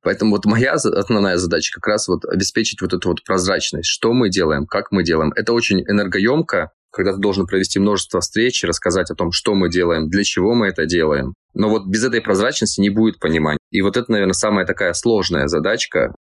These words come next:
Так как у нас сейчас, э, большой поток людей, которых мы нанимаем с рынка, то вот эта культура меняется. Знаете, происходит такой микс, и вот именно в этом миксе рождается баланс старого и нового. Знаете, без, э, революции, а больше таким эволюционным путём.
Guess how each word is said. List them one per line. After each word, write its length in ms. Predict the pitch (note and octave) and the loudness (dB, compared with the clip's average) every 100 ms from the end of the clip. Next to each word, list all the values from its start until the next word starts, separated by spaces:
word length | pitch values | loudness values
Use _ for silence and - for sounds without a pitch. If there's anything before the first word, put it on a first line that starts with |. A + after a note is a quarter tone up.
| - | -6
Так 140 | A2+ | -2
как 140 | A2 A#2+ | -2 0
у 20 | |
нас 220 | A2 - | 0 0
сейчас, 380 | - G2+ - - | -2 -2 -2 0
э, 260 | F#2 F2+ E2+ | 2 2 2
большой 500 | D#2 E2 G2 - G2+ | 0 0 0 0 -2
поток 280 | G2 G2 | -2 0
людей, 240 | F#2+ F#2 F#2+ | 0 0 0
которых 360 | F2+ F#2+ F2+ | 0 -2 0
мы 80 | F#2 | 0
нанимаем 420 | F#2 F#2 G2 F2+ | 2 2 2 0
с 120 | F2+ A2 | -2 -2
рынка, 320 | C#3 E3 - | -2 0 -2
то 140 | E2+ | 0
вот 160 | F2 G2 | 0 0
эта 140 | F#2+ | -2
культура 380 | - F#2+ A2+ G2 | -2 -2 0 2
меняется. 480 | F#2 F#2 D2+ C#2+ - F2 | 2 2 0 -4 -6 -2
Знаете, 260 | A#2+ - - | -2 -2 -4
происходит 380 | F#2 - A2+ | -2 0 -2
такой 220 | - - F#2 | -2 -2 2
микс, 360 | B2+ D3+ - _ - | 2 0 -6 _ -4
и 60 | |
вот 180 | G2+ G2 | -2 0
именно 260 | A2+ G#2 G2 | 2 2 2
в 40 | |
этом 200 | G2+ G#2+ G#2+ | 0 2 2
миксе 240 | - F#2+ | 0 0
рождается 480 | F2 E2+ G2 F2+ D#2+ | 0 0 -2 -2 -2
баланс 540 | F2 F#2 D#2+ C#2+ - _ | 0 2 0 -2 -6 _
старого 500 | - - G#2+ F2+ F2 | -10 -2 0 2 2
и 40 | F2 | 2
нового. 600 | A2+ C3+ A#2 F#2 D2 - _ | 2 2 2 2 0 -4 _
Знаете, 320 | A2 C3+ D3+ | -2 0 0
без, 240 | G2 G2+ G2+ | 0 0 2
э, 680 | F#2 F2+ F2 E2+ F2 E2+ E2+ | 2 4 4 4 4 4 2
революции, 480 | F#2+ G#2 G#2+ C#3+ - | 2 2 2 2 0
а 60 | E2+ | 0
больше 260 | G#2 - - | 0 -2 -6
таким 260 | - F#2 | -2 0
эволюционным 580 | F2+ F#2 - A2 E2+ C#2+ | 2 2 0 0 0 -2
путём. 340 | - - A#2 | -4 -2 -2